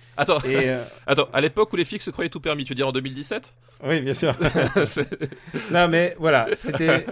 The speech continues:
Speaker 2: c'était une autre, une autre période, c'était un autre moment. Et, euh, c'est peut-être aussi l'ac-, l'actualité de tout ça, enfin, ce qui fait
Speaker 1: Oui,
Speaker 2: que
Speaker 1: non, mais je...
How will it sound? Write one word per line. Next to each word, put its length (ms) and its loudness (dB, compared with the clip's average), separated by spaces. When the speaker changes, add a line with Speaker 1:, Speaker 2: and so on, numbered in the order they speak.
Speaker 2:
c'était 420 -8
une 140 -4
autre, 380 -6
une 120 -8
autre 180 -8
période, 580 -4
c'était 220 -12
un 100 -6
autre 220 -10
moment. 340 -10
Et, 200 0
euh, 240 4
c'est 100 -4
peut-être 240 -4
aussi 220 -4
l'ac-, 260 0
l'actualité 600 -2
de 120 0
tout 180 -10
ça, 180 -2
enfin, 300 -6
ce 100 -14
qui 120 -16
fait 140 -10
Speaker 1:
Oui, 140 0
Speaker 2:
que 40 -2
Speaker 1:
non, 120 2
mais 80 -2
je... 80 -14